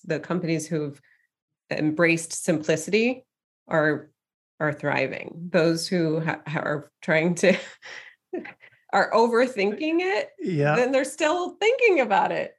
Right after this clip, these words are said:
Speaker 2: It, it's amazing how you can always come back to the keep it simple.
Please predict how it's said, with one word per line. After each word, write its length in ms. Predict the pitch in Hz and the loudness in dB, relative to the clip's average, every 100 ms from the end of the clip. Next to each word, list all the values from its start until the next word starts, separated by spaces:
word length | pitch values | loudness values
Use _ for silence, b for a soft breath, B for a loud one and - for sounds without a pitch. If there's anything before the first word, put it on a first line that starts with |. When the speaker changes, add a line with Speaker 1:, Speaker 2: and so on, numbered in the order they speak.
| - | -2
Speaker 2:
It, 160 | 233 240 | 0 2
it's 180 | 233 220 | 2 4
amazing 460 | 202 247 262 208 | 6 6 4 4
how 100 | 160 | 4
you 180 | 175 165 | 4 4
can 80 | 180 | 2
always 180 | 190 185 | 2 2
come 160 | 196 | 0
back 240 | 170 170 170 | 2 0 -2
to 60 | |
the 100 | 143 | -8
keep 240 | 110 170 170 | -2 -2 -2
it 40 | - | -2
simple. 540 | 165 160 143 113 | -2 0 0 -2